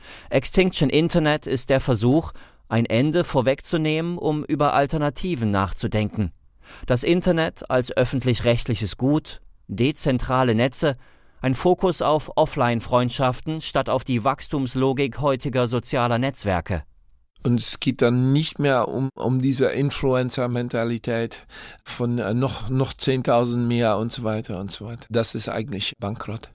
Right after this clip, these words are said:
Speaker 1: So apokalyptisch die Konsequenzen auch wären, man wünscht sich fast, dass Gerd Lowink recht behält.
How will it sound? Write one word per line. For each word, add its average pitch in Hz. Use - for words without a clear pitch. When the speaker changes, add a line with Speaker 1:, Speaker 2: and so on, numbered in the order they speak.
Speaker 1:
So 123
apokalyptisch 147
die 120
Konsequenzen 123
auch 101
wären, 117
man 135
wünscht 143
sich 151
fast, 139
dass 151
Gerd 139
Lowink 135
recht 120
behält. 92